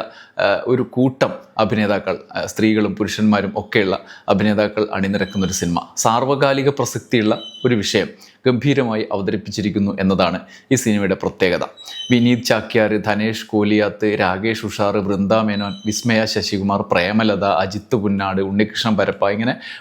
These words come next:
ഒരുപാട് ആളുകളുണ്ട്. ഇതിൽ പലരെയും എനിക്ക് അറിയുന്നതുകൊണ്ട് നമ്മൾ ചില ആളുകളൊക്കെ, അജിത് പുന്നാടൊക്കെ നമ്മൾ സോഷ്യൽ മീഡിയയിൽ അവരുടെ പ്രകടനങ്ങൾ ഗംഭീരമായി കണ്ട് ആസ്വദിക്കുന്നത് കൂടിയാണല്ലോ. ആ, ഇങ്ങനെ സെന്ന ഹെഗ്ഡെ സിനിമ ഫോളോ ചെയ്യുന്നവർക്ക് പെട്ടെന്ന് ക്ലിക്കാവുന്ന മറ്റും കുറേ, ആ, അഭിനേതാക്കൾ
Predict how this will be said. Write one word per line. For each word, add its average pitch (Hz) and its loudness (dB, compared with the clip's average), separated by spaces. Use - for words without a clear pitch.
ഒരുപാട് 160 4
ആളുകളുണ്ട്. 107 -2
ഇതിൽ 123 -4
പലരെയും 131 2
എനിക്ക് 123 -6
അറിയുന്നതുകൊണ്ട് 120 0
നമ്മൾ 117 0
ചില 120 2
ആളുകളൊക്കെ, 120 0
അജിത് 113 0
പുന്നാടൊക്കെ 123 2
നമ്മൾ 113 0
സോഷ്യൽ 120 0
മീഡിയയിൽ 117 4
അവരുടെ 107 0
പ്രകടനങ്ങൾ 113 0
ഗംഭീരമായി 104 0
കണ്ട് 101 2
ആസ്വദിക്കുന്നത് 104 0
കൂടിയാണല്ലോ. 92 2
ആ, 98 0
ഇങ്ങനെ 143 2
സെന്ന 135 2
ഹെഗ്ഡെ 151 0
സിനിമ 131 -4
ഫോളോ 120 2
ചെയ്യുന്നവർക്ക് 123 -2
പെട്ടെന്ന് 147 2
ക്ലിക്കാവുന്ന 127 0
മറ്റും 135 0
കുറേ, 117 4
ആ, 101 4
അഭിനേതാക്കൾ 107 0